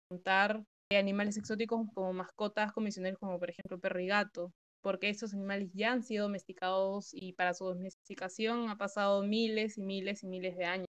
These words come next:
Entonces, los animales exóticos recién están en proceso, pero falta muchísimo. Tenemos que, mm, no confundir eso, ¿no? No, no confundir los animales exóticos con los perros y gatos,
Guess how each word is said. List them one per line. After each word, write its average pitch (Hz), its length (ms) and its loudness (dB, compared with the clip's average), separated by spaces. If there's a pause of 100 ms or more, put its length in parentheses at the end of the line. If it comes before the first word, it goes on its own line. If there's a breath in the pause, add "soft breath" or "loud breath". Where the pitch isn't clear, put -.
(340)
Entonces, 190 760 -2
los 196 200 -2
animales 190 360 -2
exóticos 208 400 -2
recién 214 540 4
están 233 460 4
en 214 200 2
proceso, 202 680 -2 (360)
pero 185 200 4
falta 196 320 0
muchísimo. 185 800 -2
Tenemos 190 400 -2 (100)
que, 196 440 2
mm, 185 180 -6 (360)
no 214 280 4
confundir 226 560 4
eso, 208 300 2
¿no? 190 180 -2
No, 208 380 0
no 202 140 -2
confundir 196 760 -2
los 190 220 -4
animales 190 280 -2
exóticos 190 380 -6 (100)
con 196 220 0
los 190 140 -4
perros 185 300 -2
y 190 80 -2
gatos, 180 500 -2